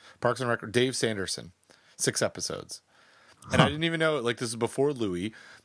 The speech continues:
Speaker 1: Um, have you watched Louis? Have you watched that, that show?
Speaker 2: Uh, I have watched at least part of one episode.
Speaker 1: I
Speaker 2: Yeah.
Speaker 1: so I've been going, um, I, I really like Arrested Development,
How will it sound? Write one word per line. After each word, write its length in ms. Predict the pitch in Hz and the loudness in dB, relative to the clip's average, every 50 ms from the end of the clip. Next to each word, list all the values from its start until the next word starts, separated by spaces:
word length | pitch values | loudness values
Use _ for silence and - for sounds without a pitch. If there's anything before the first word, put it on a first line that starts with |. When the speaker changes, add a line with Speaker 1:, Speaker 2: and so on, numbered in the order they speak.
| _ - | _ -6
Speaker 1:
Um, 480 | 107 101 101 98 95 92 90 92 92 - _ _ _ | 0 2 2 4 2 2 0 -4 -8 -12 _ _ _
have 140 | - 135 139 | 0 2 2
you 100 | 180 240 | 2 2
watched 300 | 233 233 190 202 - - 139 | 2 2 2 2 0 -2 -2
Louis? 300 | 127 131 143 160 180 196 | 0 0 0 0 -4 -6
Have 120 | - - | -8 -6
you 100 | 143 131 | -4 0
watched 220 | 131 143 147 - - | 0 0 0 0 -2
that, 200 | 147 143 139 135 - - - _ | -2 -2 -2 -2 -6 -16 -18 _
that 140 | - 123 120 | -4 -2 -2
show? 300 | - - 113 120 143 156 - _ _ _ _ _ _ _ _ _ _ _ _ _ _ _ _ | 0 0 0 -2 -2 -4 -8 _ _ _ _ _ _ _ _ _ _ _ _ _ _ _ _
Speaker 2:
Uh, 280 | - 139 147 151 160 160 | 6 6 6 6 4 4
I 120 | - 175 185 | 2 2 2
have 160 | 196 170 147 | 2 0 -2
watched 560 | 143 143 143 139 135 143 147 151 - - - - _ _ _ _ _ _ - | -6 -8 -2 2 4 4 4 4 2 -4 -10 -12 _ _ _ _ _ _ -2
at 160 | - 131 123 | 0 2 4
least 240 | 120 139 135 - - | 4 4 2 2 4
part 240 | - - 123 123 123 | 4 6 6 6 2
of 80 | 120 110 | 0 -2
one 160 | 113 113 113 | 0 0 0
episode. 540 | 117 120 - 127 - - 135 127 123 127 123 - - - - - - _ _ _ | 0 0 -2 -4 0 0 0 0 0 -2 -6 -10 -14 -20 -20 -20 -20 _ _ _
Speaker 1:
I 280 | 127 139 165 175 170 - | -2 0 0 0 -2 0
Speaker 2:
Yeah. 160 | 98 90 85 87 - - - - - - | 0 0 0 0 -2 -6 -12 -14 -14 -6
Speaker 1:
so 240 | - - - 151 147 | 0 2 4 4 4
I've 140 | 139 147 165 | 4 2 2
been 160 | 202 226 208 | 0 -2 -2
going, 460 | 160 165 160 160 156 156 151 147 139 143 - - - - - _ _ _ _ _ _ _ - | -2 0 0 0 0 -2 -4 -6 -8 -10 -14 -20 -20 -20 -20 _ _ _ _ _ _ _ 0
um, 380 | 120 113 107 104 92 90 90 - _ _ _ _ _ _ _ _ _ - _ _ - 104 - - _ _ _ _ _ _ - - _ | 2 2 2 2 -2 -6 -12 -16 _ _ _ _ _ _ _ _ _ -20 _ _ -16 -16 -16 -16 _ _ _ _ _ _ -20 -8 _
I, 80 | 113 113 | -2 -2
I 180 | 117 110 - 113 | 0 0 -2 -2
really 240 | 110 120 143 156 165 | 0 2 2 2 2
like 220 | 165 156 151 - | 0 -2 -2 0
Arrested 300 | 139 127 123 - - 110 | -2 -2 -2 -4 -6 -8
Development, 560 | 101 92 92 90 98 113 127 139 160 170 - | -6 -4 -4 -2 -2 -4 -4 -6 -10 -10 -14